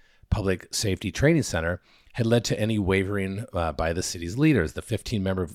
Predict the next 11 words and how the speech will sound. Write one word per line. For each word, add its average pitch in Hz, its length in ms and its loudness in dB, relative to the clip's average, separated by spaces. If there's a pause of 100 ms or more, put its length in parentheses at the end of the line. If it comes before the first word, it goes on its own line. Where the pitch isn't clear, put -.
council 120 340 -2
voted 95 380 -2
eleven 87 440 -4
to 165 120 -2
four 76 300 -6
in 95 180 -6
favor. 123 500 -2 (680)
Uh, 76 600 -2
so, 110 260 2
it, 139 240 -2
well, 143 260 4